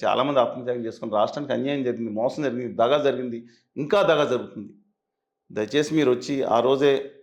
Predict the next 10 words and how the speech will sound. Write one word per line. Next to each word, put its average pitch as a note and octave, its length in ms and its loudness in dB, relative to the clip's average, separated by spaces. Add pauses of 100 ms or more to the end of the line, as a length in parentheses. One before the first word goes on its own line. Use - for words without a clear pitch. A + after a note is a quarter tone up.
(300)
ఒక A2+ 80 -12
నిర్ణయం A#2 260 -2
తీసుకుంటే C3 380 -4
బాగుండేది. A#2+ 460 2
ఈ A#2 240 -4
రోజున C3 340 2
వచ్చి B2 420 -4 (340)
ఆంధ్రప్రదేశ్ C#3+ 440 2
హక్కుల B2+ 240 -2
కోసం, B2+ 480 -2